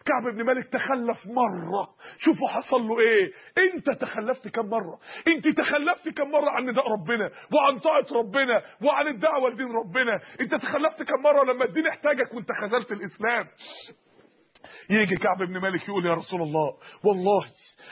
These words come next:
ما كنت اقوى ولا ايسر مني حين تخلفت". بس هو نطق الكلمه وخلاص، شجع قلبه وصدق رسول الله، خلاص: "اما هذا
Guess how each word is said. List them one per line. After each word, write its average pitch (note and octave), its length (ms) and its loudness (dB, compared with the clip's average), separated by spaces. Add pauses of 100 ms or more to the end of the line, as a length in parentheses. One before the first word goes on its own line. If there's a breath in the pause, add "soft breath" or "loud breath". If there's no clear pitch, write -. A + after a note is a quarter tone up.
(140 loud breath)
ما A3 200 2
كنت D4+ 380 0
اقوى G3+ 840 0 (300 loud breath)
ولا D4+ 600 4 (100)
ايسر C#4 720 4
مني E4+ 760 0
حين G#3+ 440 -2
تخلفت". F#3 640 -6
بس D#4 300 2 (460 loud breath)
هو C#4 440 4
نطق B3 320 2
الكلمه B3+ 400 -2
وخلاص، G3 480 2 (340 soft breath)
شجع D4+ 500 -2
قلبه A3+ 220 -2
وصدق C4+ 460 -2
رسول A3 260 -4
الله، G#3+ 420 2 (200 loud breath)
خلاص: C#4+ 420 2
"اما G3+ 180 -6
هذا A3 220 0